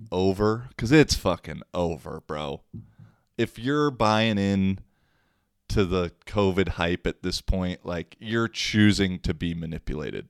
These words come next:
Let's just put that out there. I know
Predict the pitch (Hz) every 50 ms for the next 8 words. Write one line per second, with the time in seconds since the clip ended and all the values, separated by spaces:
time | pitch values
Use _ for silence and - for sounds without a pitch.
0 | _ _ - - 110 113 98 - - - - 110 95 - - - - - - 58
1 | 57 52 - - - - - - - - _ _ _ _ _ _ _ _ _ -
2 | - 95 90 87 92 98 104 110 113 117 120 120 120 120 120 123